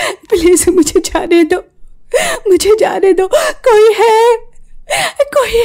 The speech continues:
है, मेरी मदद करो, मुझे बचाओ, कोई है, कोई है, मेरी मदद करो।" अनुराधा बहुत ही ज्यादा रो रही थी कि तभी वहां पर एक ऑटो रिक्शा आ जाता है,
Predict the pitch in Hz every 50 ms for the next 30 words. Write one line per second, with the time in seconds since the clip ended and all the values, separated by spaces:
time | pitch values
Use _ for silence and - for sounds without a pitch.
0 | 466 466 453 453 453 440 440 - - - - 784 - _ _ _ - - 640 -
1 | - 679 - 605 523 453 427 453 480 466 466 403 415 440 494 508 - - - 554
2 | 466 453 440 440 427 440 - - 427 - 440 403 359 - - - - - - -
3 | - - - - - - - - - 554 480 - - 508 508 480 415 466 480 466
4 | - - 494 403 392 415 427 427 - _ _ _ _ _ - 587 622 640 622 554
5 | - - 466 453 453 480 494 403 415 453 415 392 403 392 392 - _ _ _ _
6 | _ _ - - 659 - - 659 - - - 539 453 440 440 440 381 - - 480
7 | 440 427 427 427 403 415 415 415 415 403 - - - 440 427 440 - - 415 392
8 | - 403 339 - 392 392 311 - 415 370 - _ _ - - - - - - -
9 | - - - - 302 277 285 320 320 285 277 247 240 - 277 311 - 320 294 240
10 | 285 320 320 - 311 - - - 240 220 196 247 247 - - - - - 320 330
11 | 330 339 359 359 330 339 294 - 311 320 320 320 320 330 311 320 - - - _
12 | - 330 330 311 - 254 226 185 247 285 294 226 240 220 226 233 - 269 254 -
13 | - - - - - 349 349 359 349 - - - 254 254 - 302 320 311 247 294
14 | 285 - - 302 311 - - 311 320 339 320 - 262 233 220 233 240 247 254 262